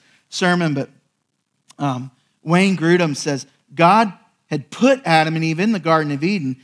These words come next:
and given them all its abundance to eat except the fruit of the tree of knowledge of good and evil." Don't eat that one. And since there was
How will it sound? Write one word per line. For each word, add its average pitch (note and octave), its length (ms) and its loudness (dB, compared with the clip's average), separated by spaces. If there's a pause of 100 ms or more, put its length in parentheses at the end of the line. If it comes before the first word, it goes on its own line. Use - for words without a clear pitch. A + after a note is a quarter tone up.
(200)
and C#3+ 180 -2
given G3+ 300 2
them C3+ 240 -4
all G3 240 2
its G#3 120 -6
abundance D#3+ 460 -6
to - 140 -12
eat A3 200 -4
except E3 400 -4
the F#3+ 60 -10
fruit E3 320 -4 (340)
of D3+ 120 -8
the E3 80 -2
tree E3+ 160 -2
of D#3+ 80 -2
knowledge D3+ 280 0
of D#3+ 60 -12
good D#3+ 140 -6
and F#3 60 -6
evil." D#3 340 -2 (180)
Don't D3+ 220 -4
eat F3+ 140 -8
that D3 200 2
one. F#3+ 180 -4 (300)
And D#3+ 280 0 (160)
since C4+ 400 -2
there G3 120 2
was E3+ 220 -4